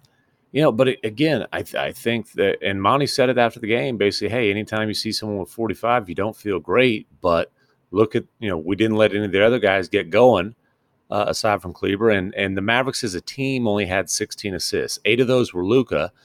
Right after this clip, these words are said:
but when the Mavericks are really flowing, then Luka's dominating, and, and a lot of that stuff is,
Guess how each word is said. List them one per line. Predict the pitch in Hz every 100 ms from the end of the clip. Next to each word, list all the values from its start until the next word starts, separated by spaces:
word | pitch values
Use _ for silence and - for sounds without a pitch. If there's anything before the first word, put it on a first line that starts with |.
| _ _ _ _
but | 110 -
when | 104
the | 95
Mavericks | 90 131 156 151 -
are | - 92
really | 95 113 131 120
flowing, | - 113 117 120 123 127 _ _ _ _ _ -
then | 101 95 98 - _
Luka's | 98 117 147 131 95
dominating, | 85 110 123 127 127 123 127 -
and, | 104 101 101 101 -
and | 101 92
a | 90
lot | 101 117 110
of | 104
that | 104 -
stuff | - 110 104 -
is, | -